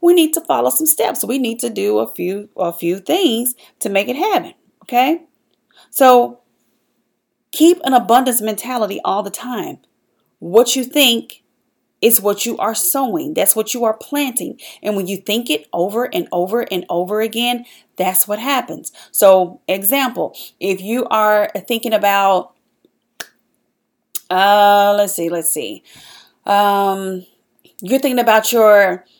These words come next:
bad relationship. "Oh, it's just, it's just this. Oh, oh, he's not doing this," or "she's this," and all those different, and, and that is what you're thinking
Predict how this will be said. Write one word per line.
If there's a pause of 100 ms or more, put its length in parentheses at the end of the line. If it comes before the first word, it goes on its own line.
(420)
bad
relationship. (2750)
"Oh,
it's
just,
it's
just
this.
Oh, (880)
oh,
he's
not
doing
this,"
or (280)
"she's
this,"
and
all
those
different,
and,
and
that
is
what
you're
thinking